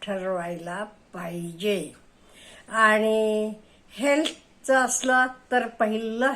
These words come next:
हेल्थचा प्रॉब्लेम बघायचं. सपोज आणि काही होतंय, तुम्हाला बरं नाही, बरं नसलं की आधी डॉक्टरकडे जायचं, औषध घ्यायचं का, म्हणजे हेल्थ असलं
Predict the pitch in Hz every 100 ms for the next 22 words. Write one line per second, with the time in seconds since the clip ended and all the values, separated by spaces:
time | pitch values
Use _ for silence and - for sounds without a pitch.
0 | - 226 233 - 240 226 220 202 175 202
1 | 202 196 165 180 180 208 233 - _ _
2 | - - _ - - 240 233 233 226 214
3 | 208 220 220 214 214 214 214 208 240 202
4 | 208 208 208 214 208 208 214 214 202 214
5 | 226 233 - 240 220 233 214 269 277 262
6 | - 240 233 247 233 220 226 220 240 233
7 | 190 214 208 196 220 214 240 233 202 214
8 | 214 196 202 208 226 208 - 202